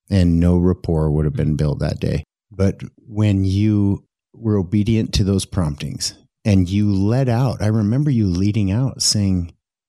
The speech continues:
"Jason, I'm here 'cause I wanna help." And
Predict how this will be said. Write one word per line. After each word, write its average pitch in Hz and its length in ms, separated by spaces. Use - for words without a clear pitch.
"Jason, 107 360
I'm 87 160
here 92 500
'cause 98 140
I 98 80
wanna 90 260
help." - 440
And 82 500